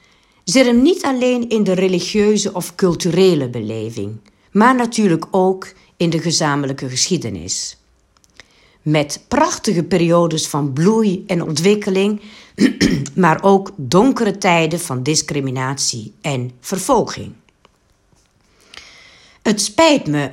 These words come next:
maar daar wil ik het ook op een feestelijke dag als vandaag over hebben. Antisemitisme is een veelkoppig monster dat nooit slaapt,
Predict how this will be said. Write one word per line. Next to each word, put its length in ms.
maar 600
daar 560
wil 200
ik 180
het 400
ook 380
op 140
een 60
feestelijke 600
dag 300
als 140
vandaag 720
over 340
hebben. 400
Antisemitisme 1400
is 160
een 120
veelkoppig 680
monster 640
dat 200
nooit 320
slaapt, 800